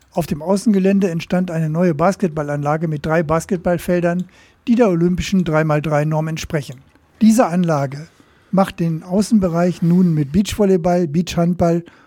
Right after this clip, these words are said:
und jetzt der Outdoor-Basketballanlage komplett.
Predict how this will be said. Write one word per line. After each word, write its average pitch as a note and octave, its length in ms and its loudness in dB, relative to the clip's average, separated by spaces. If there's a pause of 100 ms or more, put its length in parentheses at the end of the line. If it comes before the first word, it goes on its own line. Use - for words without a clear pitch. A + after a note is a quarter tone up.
(140)
und D3+ 160 -4
jetzt F3 300 -2
der C#3+ 140 -2
Outdoor-Basketballanlage D#3+ 1300 -2
komplett. C#3+ 560 -6